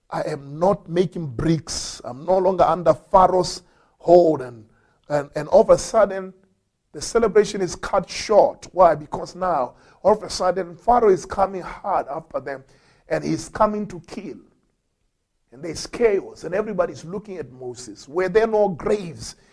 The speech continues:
in Egypt that you brought us here to die? Look at what you have done." And, and all of a sudden, the leader has to be blamed. And, in,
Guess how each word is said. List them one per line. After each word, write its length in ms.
in 460
Egypt 580
that 220
you 80
brought 380
us 220
here 160
to 340
die? 380
Look 260
at 140
what 180
you 100
have 220
done." 340
And, 140
and 100
all 80
of 80
a 80
sudden, 560
the 100
leader 460
has 240
to 80
be 160
blamed. 480
And, 160
in, 200